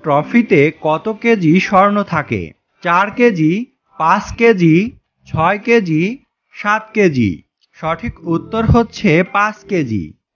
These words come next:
কোন দেশ প্রত্যেকটি বিশ্বকাপেই অংশগ্রহণ করেছে?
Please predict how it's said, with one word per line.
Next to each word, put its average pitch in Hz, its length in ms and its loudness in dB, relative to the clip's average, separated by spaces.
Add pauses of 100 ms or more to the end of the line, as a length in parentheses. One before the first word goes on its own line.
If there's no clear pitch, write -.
(140)
কোন 190 220 2 (120)
দেশ 185 280 4 (200)
প্রত্যেকটি 196 680 -2
বিশ্বকাপেই 175 840 2 (140)
অংশগ্রহণ 196 760 2
করেছে? 143 500 0